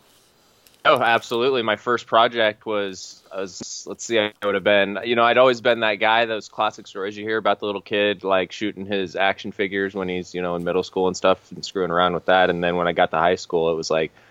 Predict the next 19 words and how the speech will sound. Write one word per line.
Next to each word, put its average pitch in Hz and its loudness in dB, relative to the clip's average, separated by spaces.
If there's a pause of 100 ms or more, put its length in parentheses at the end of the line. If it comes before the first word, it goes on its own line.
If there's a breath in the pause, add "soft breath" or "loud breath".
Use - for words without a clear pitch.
(260 loud breath)
"Oh, 156 6
people 151 4
do 107 0
this 101 2
for 98 0
a 92 4
living, 90 4
and 82 0
I 104 4
love 98 2
this 80 -6
a 82 -6
lot." 90 2
So 92 -4
I 78 -2
shot 90 -2
a 87 2
little 87 -2
documentary, 98 0